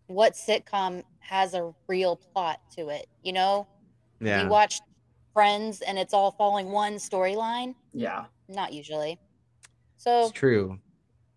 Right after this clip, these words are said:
Speaker 1: either
Speaker 2: It's
Speaker 1: you
Speaker 2: very
Speaker 1: like it or you
Speaker 2: true.
Speaker 1: don't. It's, it's very hit or miss. The
Speaker 3: Yeah.
Speaker 1: ending was super hit or miss. I really liked it. Some people don't.
Speaker 3: Yeah, some people don't.
Speaker 2: I do
Speaker 1: Yeah.
Speaker 2: too. I really liked the show. I thought Tatiana Maslany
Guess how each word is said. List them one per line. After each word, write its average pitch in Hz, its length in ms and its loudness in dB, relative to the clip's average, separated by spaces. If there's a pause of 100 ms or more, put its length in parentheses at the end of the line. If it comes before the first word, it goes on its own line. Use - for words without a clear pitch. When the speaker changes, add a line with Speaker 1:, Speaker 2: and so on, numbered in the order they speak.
(240)
Speaker 1:
either 262 200 -2
Speaker 2:
It's 311 40 2
Speaker 1:
you 311 40 2
Speaker 2:
very 320 100 6
Speaker 1:
like 330 120 2
it 330 60 0
or 311 80 2
you 302 100 -2
Speaker 2:
true. 277 100 0
Speaker 1:
don't. 226 80 -2
It's, 233 180 -8
it's - 120 -12 (360)
very 269 180 8
hit 254 120 4
or 226 60 2
miss. 202 340 -4 (180)
The 208 140 4
Speaker 3:
Yeah. 214 80 0
Speaker 1:
ending 240 320 0
was 190 580 -4 (100)
super 262 760 -4
hit 185 180 -10
or 165 80 -8
miss. - 360 -18
I 208 100 2
really 202 220 0
liked 156 240 -8
it. - 120 -14 (500)
Some 175 160 -12
people 175 240 -12
don't. 147 240 -18 (440)
Speaker 3:
Yeah, - 120 -6
some 120 240 -6
people 117 220 -10
don't. - 240 -12 (680)
Speaker 2:
I 190 200 -2
do - 80 -6
Speaker 1:
Yeah. 320 160 -2
Speaker 2:
too. 165 580 0
I 135 80 0
really 233 260 0
liked 139 280 0
the 143 80 -4
show. 143 280 2
I 135 100 0
thought 190 240 -2
Tatiana 156 360 -4
Maslany 120 680 -2